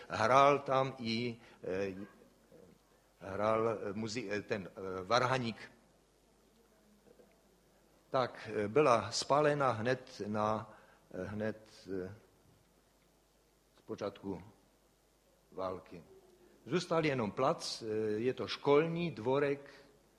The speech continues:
je to v sousedství sboru Elim.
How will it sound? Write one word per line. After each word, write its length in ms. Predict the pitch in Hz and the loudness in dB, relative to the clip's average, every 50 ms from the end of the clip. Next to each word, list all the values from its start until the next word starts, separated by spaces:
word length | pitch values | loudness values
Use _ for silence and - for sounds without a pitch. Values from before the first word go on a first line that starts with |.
| _ _ _ _ _ _ _ _ _ _ _ _ _ - _ _ _ _ _ _ _ _ _ _ _ _ _ _ _ _ _ _ _ _ _ _ _ _ _ _ _ _ _ _ _ _ _ _ _ _ _ _ _ _ _ _ _ _ _ _ _ _ _ _ _ _ _ _ _ _ _ _ _ _ | _ _ _ _ _ _ _ _ _ _ _ _ _ -20 _ _ _ _ _ _ _ _ _ _ _ _ _ _ _ _ _ _ _ _ _ _ _ _ _ _ _ _ _ _ _ _ _ _ _ _ _ _ _ _ _ _ _ _ _ _ _ _ _ _ _ _ _ _ _ _ _ _ _ _
je 140 | - 120 131 | -2 0 0
to 120 | - 131 | 2 0
v 80 | 117 - | 0 2
sousedství 920 | - 147 147 139 - - 156 151 - - - - 131 131 131 127 123 127 123 - - - - - - - - - - _ _ _ - | 2 2 2 2 0 -2 -2 -2 -4 -6 -6 -6 -4 -2 -2 -2 -4 -6 -10 -14 -18 -20 -20 -18 -18 -20 -20 -20 -20 _ _ _ -14
sboru 880 | 110 104 98 110 113 104 127 127 127 123 123 123 120 120 117 120 117 - - - - _ _ _ - | -12 -10 -8 -6 -2 2 2 4 4 4 2 0 0 -2 -4 -6 -8 -14 -20 -20 -20 _ _ _ -2
Elim. 420 | - 120 117 117 110 95 73 - | 0 0 0 0 -4 -6 -8 -12